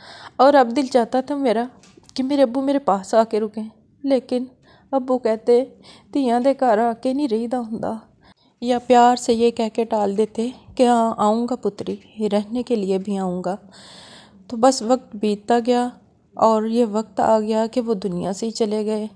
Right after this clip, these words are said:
बेटियां जब अपने अपने घरों में होती हैं ना, तो किसी को फ़िक्र नहीं होती। सिर्फ एक बाप होता है, उनको फ़िक्र होती है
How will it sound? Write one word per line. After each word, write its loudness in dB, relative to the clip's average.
बेटियां -2
जब -4
अपने -6
अपने -4
घरों -4
में -2
होती -4
हैं -2
ना, -2
तो -12
किसी -4
को -8
फ़िक्र -4
नहीं -4
होती। -6
सिर्फ 2
एक 2
बाप 6
होता 2
है, 2
उनको -2
फ़िक्र 0
होती 2
है -6